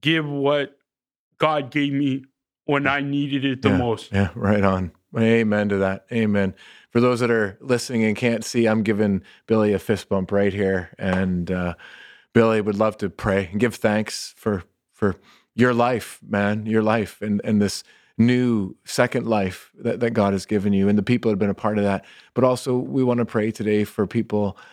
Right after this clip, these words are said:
Speaker 2: um, who, who need to be freed from whatever's holding them back to enter into this kind of life. And, and I hear that loud and clear too. Yeah. So let's, let's pray to close here. Yeah. Yeah. Okay.
Speaker 1: Okay.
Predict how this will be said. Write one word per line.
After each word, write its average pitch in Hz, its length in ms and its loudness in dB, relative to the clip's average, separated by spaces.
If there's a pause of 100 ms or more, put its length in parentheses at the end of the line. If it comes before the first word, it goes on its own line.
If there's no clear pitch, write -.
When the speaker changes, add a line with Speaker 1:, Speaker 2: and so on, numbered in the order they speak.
(180)
Speaker 2:
um, 98 500 0 (120)
who, 104 420 0 (720)
who 117 140 4
need 113 280 2
to 113 80 -4
be 104 140 2
freed 101 500 0
from 101 180 2
whatever's 98 360 2
holding 95 200 0
them 90 100 0
back 92 380 -4 (120)
to - 100 0
enter 95 200 0
into 95 220 0
this 87 220 -4
kind 87 180 -2
of 85 60 -2
life. 87 260 -2
And, 95 200 0
and 98 120 2
I 92 60 2
hear 98 160 2
that 92 180 -2
loud 92 220 -2
and 90 80 -6
clear 90 240 -4
too. 85 220 -8 (180)
Yeah. 87 220 -4
So - 180 -6
let's, - 400 0 (320)
let's 120 160 2
pray 104 220 0
to 92 60 -4
close 92 360 -2
here. 87 220 -12
Yeah. 92 180 -6 (180)
Yeah. 92 180 -6
Okay. 90 180 -6
Speaker 1:
Okay. 95 100 -6